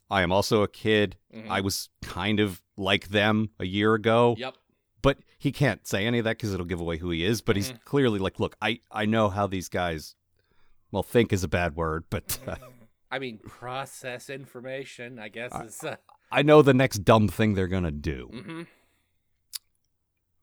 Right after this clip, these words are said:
Speaker 2: Let's
Speaker 1: Uh,
Speaker 2: trace him to the hamburger store. <laughs>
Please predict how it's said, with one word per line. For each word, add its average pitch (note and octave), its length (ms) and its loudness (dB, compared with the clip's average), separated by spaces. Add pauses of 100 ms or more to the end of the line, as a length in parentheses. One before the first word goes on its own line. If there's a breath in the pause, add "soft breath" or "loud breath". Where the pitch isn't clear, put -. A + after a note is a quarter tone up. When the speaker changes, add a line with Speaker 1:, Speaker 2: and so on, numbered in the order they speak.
(300)
Speaker 2:
Let's F#2+ 260 -2
Speaker 1:
Uh, F#2 220 -2
Speaker 2:
trace D3 260 -6
him D#3 100 -14
to D#3 60 -12
the D3+ 100 -8
hamburger A#2 680 -10
store. C3 520 -10
<laughs> - 40 -16